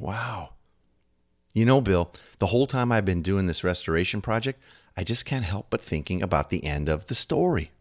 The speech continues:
Which story? The story of God,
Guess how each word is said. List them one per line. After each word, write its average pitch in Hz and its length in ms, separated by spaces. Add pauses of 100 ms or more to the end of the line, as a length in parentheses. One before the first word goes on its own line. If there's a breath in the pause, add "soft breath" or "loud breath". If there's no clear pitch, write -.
(720)
Which 226 200
story? 73 320 (840)
The 143 80
story 196 280
of 147 100
God, 151 300